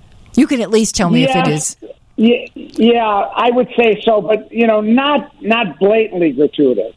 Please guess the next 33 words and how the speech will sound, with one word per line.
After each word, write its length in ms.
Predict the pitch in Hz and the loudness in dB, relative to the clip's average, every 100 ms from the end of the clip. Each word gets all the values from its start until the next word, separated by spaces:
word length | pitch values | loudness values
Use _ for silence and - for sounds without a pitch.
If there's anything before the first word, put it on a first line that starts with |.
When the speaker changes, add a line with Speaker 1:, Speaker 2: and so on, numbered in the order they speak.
| 190 | -2
Speaker 1:
Okay. 420 | 170 170 165 139 | 0 0 -2 -4
Speaker 2:
If 40 | - | -2
that 160 | 175 | 0
makes 200 | 165 165 - | 0 0 0
any 320 | 175 165 151 | 0 0 -2
sense 240 | 160 151 127 | 0 -2 -2
at 120 | 123 | -2
all. 280 | 120 113 104 - - - - 214 | 0 0 -2 -10 -20 -20 -8 0
Speaker 1:
All 80 | |
right. 100 | 190 | 0
Speaker 2:
And, 240 | 196 156 156 | 0 -2 -2
uh, 320 | 185 180 170 - _ _ _ _ _ _ | 0 0 -4 -8 _ _ _ _ _ _
yes, 240 | 170 170 131 - | -2 0 -2 -2
go 100 | 180 | 0
ahead. 280 | 170 107 - - | 0 -2 -10 -4
Speaker 1:
Wait, 180 | 294 226 240 | -2 0 -2
n-, 120 | 233 | 0
now, 140 | 254 | 0
y-, 240 | 214 233 233 | 0 -6 -6
you, 280 | 233 269 269 | 0 2 2
you 160 | 226 269 | 2 2
had 160 | 269 | 0
a 40 | 247 | 0
chance 280 | 247 233 | -2 -2
to 100 | - | 0
interview, 500 | 190 202 196 190 180 170 | 0 2 2 2 2 2
I, 200 | 175 170 | -2 0
I 120 | 175 | -2
love 300 | 175 190 208 | 0 0 0
the 60 | 190 | -6
picture 380 | 190 165 170 | -6 -6 -4
of 100 | 156 | -4
you, 320 | 160 180 165 | 0 2 2